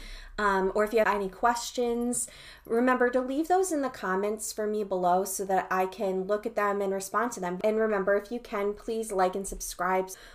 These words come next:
Or if you're listening on my podcast, same situation. The more listenership I have, the more that these platforms will share out this information with others. So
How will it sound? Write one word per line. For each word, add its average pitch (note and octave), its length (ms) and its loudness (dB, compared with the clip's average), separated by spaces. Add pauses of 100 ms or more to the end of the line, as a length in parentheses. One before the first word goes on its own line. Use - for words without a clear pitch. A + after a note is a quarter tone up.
(140)
Or G#3 280 6
if G3+ 100 -2
you're G3 100 -2
listening F#3 720 -2
on F3 320 -2
my E3+ 200 0
podcast, F3+ 1080 -4
same F3+ 280 -2
situation. E3+ 720 -10
The F#3+ 80 -6
more F3+ 480 -2 (400)
listenership G#3+ 800 0
I F3+ 100 -2
have, F3 520 0
the F3+ 60 2
more E3 240 0
that E3 320 -2 (100)
these F3 240 -6
platforms E3 640 -4
will C#3+ 80 -6
share D3 300 -4
out D3+ 320 -2
this G#3 180 0
information G#3 600 0
with E3 140 -6
others. - 440 -8 (420)
So G3+ 520 6